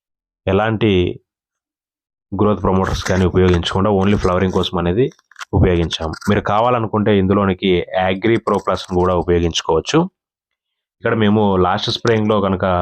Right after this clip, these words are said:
చూసుకున్నట్లయితే ఫ్లవరింగ్ కోసం ఉపయోగించాం కాబట్టి ఇందులోనికి ఇంకా ఏం ఉపయోగించలేదు. అలాగే ఒక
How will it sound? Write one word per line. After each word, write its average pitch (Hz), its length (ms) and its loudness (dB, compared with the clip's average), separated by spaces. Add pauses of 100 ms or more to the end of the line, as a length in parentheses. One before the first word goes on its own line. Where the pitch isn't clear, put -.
(100)
చూసుకున్నట్లయితే 92 720 -2 (880)
ఫ్లవరింగ్ 98 320 0
కోసం 104 220 -2
ఉపయోగించాం 92 640 0
కాబట్టి 82 440 -2 (380)
ఇందులోనికి 92 440 -2
ఇంకా 87 220 -2 (220)
ఏం 90 140 0
ఉపయోగించలేదు. 82 720 -4 (1800)
అలాగే 131 400 2
ఒక 117 200 2